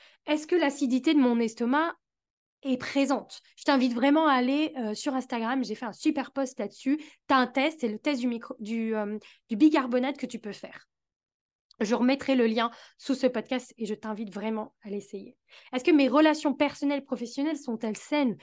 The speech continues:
Parce que si t'es stressé au quotidien par ton boulot, par, par ta vie familiale, forcément, ça va avoir aussi un impact sur ton,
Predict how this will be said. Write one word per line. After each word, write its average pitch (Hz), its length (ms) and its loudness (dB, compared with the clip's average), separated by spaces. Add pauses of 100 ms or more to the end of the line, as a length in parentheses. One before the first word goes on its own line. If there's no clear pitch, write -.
(160)
Parce 247 160 -2
que 320 80 -2
si 320 160 -4
t'es 302 140 -2
stressé 311 400 -4
au 294 80 -2
quotidien 277 640 -4 (340)
par 262 160 -2
ton 240 160 -2
boulot, 302 580 0
par, 277 300 -8 (100)
par 247 160 -10
ta 220 140 -4
vie 320 300 0 (600)
familiale, 277 580 0 (100)
forcément, 311 520 -2
ça 285 180 -4
va 247 140 0
avoir 247 260 0
aussi 226 240 -6
un 240 160 -2
impact 247 480 -6 (280)
sur - 360 -8
ton, 233 480 -4